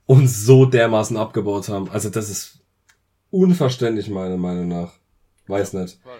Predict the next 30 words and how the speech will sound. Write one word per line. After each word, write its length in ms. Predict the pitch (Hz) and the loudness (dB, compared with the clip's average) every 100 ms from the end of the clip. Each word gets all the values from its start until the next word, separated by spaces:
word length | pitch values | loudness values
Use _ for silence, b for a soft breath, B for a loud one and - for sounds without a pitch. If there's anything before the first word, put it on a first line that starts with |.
| - | -2
Aber 100 | 117 | 2
ich 80 | 131 | 4
verstehe 280 | 127 135 123 | 4 4 4
auch 80 | |
nicht 160 | 120 110 | 2 -4
das 140 | 104 | -6
ganze 260 | 120 113 - | -4 -4 -4
Gebashing 520 | 104 - 110 - 107 | -6 -2 -2 -2 -6
gegen 220 | 98 98 98 | -6 -6 -6
Mick 120 | 92 | -6
Schumacher. 540 | - 101 95 92 90 B B B B | -4 -4 -2 -4 -8 B B B B
Weil, 280 | 113 120 117 B B B B - | 2 2 0 B B B B 0
klar, 560 | 131 131 139 123 - 117 | 4 8 8 6 2 0
warum 280 | 123 131 | 2 2
performt 560 | 127 127 127 123 120 113 | 2 0 2 0 0 0
er 80 | 113 | -2
nicht 240 | 113 110 | -2 0
und 160 | 127 123 | -2 0
bla 280 | 123 117 113 | 0 0 0
und 140 | 110 | -2
bla. 280 | 107 104 104 B | -2 -4 -4 B
Jetzt 200 | 127 127 | -4 0
mal 320 | 160 143 131 - | 2 2 2 -2
Deutschlandbrille 840 | 143 190 185 143 131 - 151 151 | 0 2 0 0 -2 -2 0 0
oder 360 | 120 107 101 98 | 0 0 -2 -2
lass 200 | 107 123 | -2 0
mal, 320 | 113 110 104 | 0 0 -2
ne, 220 | 123 143 135 | 2 2 2
alles 320 | 151 151 - | 0 0 -2
absetzen. 640 | 139 123 110 - 107 | -2 0 -2 -2 -6